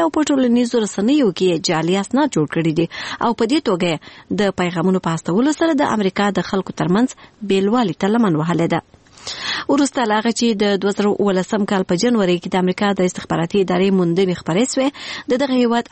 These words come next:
عدلیې وزارت ویلي و چې د روسیې د دې اقدام هدف د امریکا د ډیموکراسۍ د کمزوري کېدو ترڅنګ دا و چې په هغو انتخاباتو کې د هیلري کلینټن اعتبار کم او د هغې سیال ډونالډ ټرمپ سره مرسته وکړي چې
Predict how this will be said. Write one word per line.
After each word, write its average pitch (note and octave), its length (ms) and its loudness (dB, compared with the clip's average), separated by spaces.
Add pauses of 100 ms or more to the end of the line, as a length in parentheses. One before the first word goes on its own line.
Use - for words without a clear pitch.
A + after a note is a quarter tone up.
عدلیې A#3+ 360 0
وزارت F3 340 -2
ویلي B3+ 240 2
و C4 160 2
چې C4+ 140 -2
د F#3 140 2
روسیې F3 340 -2
د - 20 4 (120)
دې D4+ 80 2 (100)
اقدام D#3+ 400 -4
هدف E3 260 -2 (520)
د A3+ 120 0 (100)
امریکا A3 300 0
د A#3+ 220 0
ډیموکراسۍ F#3+ 460 0 (100)
د E3 100 -2 (140)
کمزوري E3 420 0
کېدو G3+ 400 0
ترڅنګ C4+ 640 -2
دا E4+ 80 2
و B3+ 220 2
چې F#3+ 100 2 (400)
په A#3 180 2
هغو A#3+ 300 0
انتخاباتو G3+ 560 -2
کې F3 320 0
د F#3+ 160 0
هیلري F3+ 320 0
کلینټن B3+ 480 2
اعتبار F3+ 440 -2
کم D4 160 2 (320)
او G3+ 100 2
د E3+ 80 0 (100)
هغې F3 200 -2 (120)
سیال B3+ 340 0
ډونالډ F3 380 0
ټرمپ D#4 260 2
سره C4+ 200 2
مرسته B3+ 260 0
وکړي C#4+ 260 0
چې F4 80 0